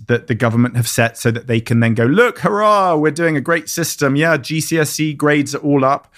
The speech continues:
A-level grades are all up. It's, it's all looking great. Look at the number of people going to university." And I'm like, "Hang on,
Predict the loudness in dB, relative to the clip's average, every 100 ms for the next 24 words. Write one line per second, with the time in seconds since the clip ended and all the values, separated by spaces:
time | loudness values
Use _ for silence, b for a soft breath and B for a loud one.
0 | B B B 0 2 4 2 0 0 0
1 | 0 -4 -4 0 2 2 0 -6 -18 -4
2 | -4 -2 -4 0 0 0 -2 -4 -2 -4
3 | -6 -4 -2 0 -2 -2 -4 -4 -2 -2
4 | -4 -2 -2 0 -2 -2 -2 2 2 2
5 | -2 -2 2 2 0